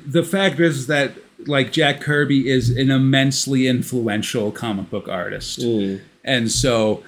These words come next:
Speaker 1: if you were making a comic in nineteen, in, in, like, early nineteen ninety-four, from top to bottom, you have to have a, a Jack Kirby, um, mention in memoriam.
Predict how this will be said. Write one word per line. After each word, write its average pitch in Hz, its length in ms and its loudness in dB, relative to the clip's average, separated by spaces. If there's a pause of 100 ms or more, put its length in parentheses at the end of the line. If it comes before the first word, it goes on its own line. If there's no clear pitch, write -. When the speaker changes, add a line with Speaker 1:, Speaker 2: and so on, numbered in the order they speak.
(340)
Speaker 1:
if 160 220 0
you 165 400 4
were 151 220 4
making 151 420 2
a 143 80 2
comic 135 480 0
in 127 80 0
nineteen, 123 580 0
in, 135 240 2
in, 143 440 2
like, 131 360 0
early 139 320 2
nineteen 123 420 0
ninety-four, 113 880 -2 (440)
from 147 160 0
top 160 380 0
to 151 100 0
bottom, 117 480 2
you 113 80 2
have 107 260 0
to 120 80 0
have 101 140 0
a, 110 180 -4
a 117 140 -4
Jack 107 320 -2
Kirby, 104 600 -4 (400)
um, 92 680 -2 (420)
mention 139 800 2
in 135 200 2
memoriam. 117 1000 2